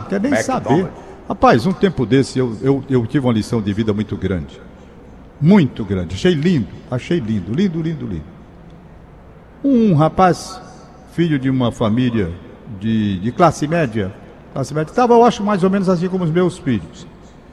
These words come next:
Speaker 1: E eu cheguei no supermercado, no supermercado. E ele tava lá, ele tava lá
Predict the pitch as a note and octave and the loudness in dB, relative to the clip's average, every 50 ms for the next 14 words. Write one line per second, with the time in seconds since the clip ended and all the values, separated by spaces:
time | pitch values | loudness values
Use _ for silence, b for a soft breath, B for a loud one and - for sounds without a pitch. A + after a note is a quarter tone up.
0 | - - - - E3 F#3+ A3 G#3+ - - - G#3+ G3 E3 E3+ F3 F3+ G3 A3 G#3+ | -20 -12 -4 2 4 4 4 4 2 0 -2 -2 2 2 4 4 4 4 2 0
1 | - - - - - - - - C3 D3+ E3+ - - G3+ - G3 F#3 F#3 F3+ E3 | -4 -10 -16 -20 -20 -16 -8 -4 -2 -2 -2 -2 -2 -2 0 0 2 2 0 0
2 | - - - A2 G2 F2+ - - - - - - - - - - - - - - | 0 -2 0 0 0 0 -2 -8 -14 -18 -20 -20 -20 -20 -20 -20 -20 -20 -20 -20
3 | - - - - - C3 B2+ C#3 C3+ C3+ C3+ A#2+ - - F2 E2 D#2 - - - | -20 -18 -16 -14 -12 -8 -6 -4 -2 -2 -4 -4 -6 -6 -8 -8 -8 -12 -16 -20
4 | - - - - - - - - - F3 G#3 B3 B3+ B3 B3 - - - G#3+ G#3 | -20 -20 -20 -20 -20 -20 -20 -6 2 6 8 8 8 8 4 2 2 2 2 4
5 | F3 E3 E3 C#3 C#3+ D#3+ F#3+ G3 D#3+ G#2 F2 - - - - - - - - - | 4 4 4 4 6 6 6 6 4 2 -2 -6 -12 -16 -18 -20 -20 -20 -20 -20
6 | - - - - - B2+ B2+ C3+ C3+ - C3+ B2 G#2+ G#2 G#2+ B2 C#3+ D3+ | -20 -20 -20 -14 -6 -6 -4 -4 -4 -2 -2 -2 0 0 0 0 0 -2